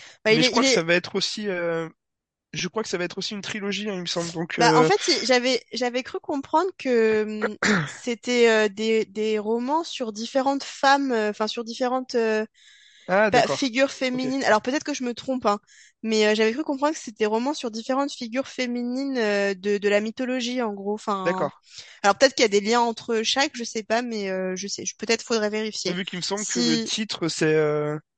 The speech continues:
Speaker 2: le sous-titre, c'est le chant des déesses, il me semble. Donc, euh, oui, probablement qu'il y a
Speaker 1: Ouais.
Speaker 2: peut-être plusieurs, euh, plusieurs choses qui vont, ouais, qui
Speaker 1: Si
Speaker 2: vont se
Speaker 1: vous en
Speaker 2: rejoindre
Speaker 1: savez,
Speaker 2: après.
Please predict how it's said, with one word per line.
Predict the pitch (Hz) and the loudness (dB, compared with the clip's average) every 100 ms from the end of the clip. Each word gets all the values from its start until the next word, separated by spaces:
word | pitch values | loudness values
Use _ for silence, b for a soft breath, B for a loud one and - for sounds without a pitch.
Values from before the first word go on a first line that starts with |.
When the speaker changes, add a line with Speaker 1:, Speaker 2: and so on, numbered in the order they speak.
| _ _ _ _ _ _ _ _ _ _ _ _ _ _ - | _ _ _ _ _ _ _ _ _ _ _ _ _ _ -8
Speaker 2:
le | 156 | -4
sous-titre, | - 180 208 220 - - - _ _ _ _ _ _ _ _ - | -4 -6 -10 -10 -12 -14 -20 _ _ _ _ _ _ _ _ -16
c'est | - 151 | -8 -4
le | 147 | -2
chant | 165 165 | -2 -4
des | 165 | -6
déesses, | 160 165 185 160 | -4 -4 -6 -8
il | |
me | 151 | -6
semble. | 160 156 | -6 -4
Donc, | 151 156 - | -4 -4 -2
euh, | 151 | -2
oui, | 160 170 _ _ - | -2 -6 _ _ -8
probablement | 156 160 156 156 160 170 | -2 -2 -2 -2 0 0
qu'il | 220 | 0
y | |
a | 214 | -2
Speaker 1:
Ouais. | |
Speaker 2:
peut-être | 147 - | -4 -6
plusieurs, | - 160 156 165 156 156 | -6 -4 0 2 2 2
euh, | 151 147 143 | 2 2 0
plusieurs | 143 - 160 156 | -2 -6 -6 -6
choses | - 160 - | -4 -6 -6
qui | 160 | -8
vont, | 156 143 143 143 - B B B _ - | -4 -2 -2 -4 -6 B B B _ -4
ouais, | 170 - _ _ _ _ b b | -4 -4 _ _ _ _ b b
qui | 147 | 0
Speaker 1:
Si | |
Speaker 2:
vont | 190 | 2
se | 262 | 6
Speaker 1:
vous | |
en | 269 | 6
Speaker 2:
rejoindre | |
Speaker 1:
savez, | 165 269 | 6 4
Speaker 2:
après. | - 269 147 | 6 4 2